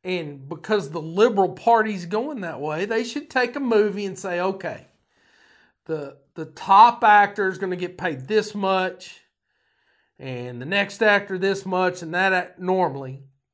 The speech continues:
and this is what they get." And then the people that work, run the cameras and the grips and the electricians,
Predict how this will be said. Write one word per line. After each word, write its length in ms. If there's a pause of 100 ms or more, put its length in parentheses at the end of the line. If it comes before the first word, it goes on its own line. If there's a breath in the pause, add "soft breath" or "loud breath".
and 120
this 180
is 120
what 200
they 140
get." 540
And 180
then 140
the 60
people 420
that 100
work, 500
run 280
the 80
cameras 760
and 160
the 60
grips 680
and 160
the 60
electricians, 1000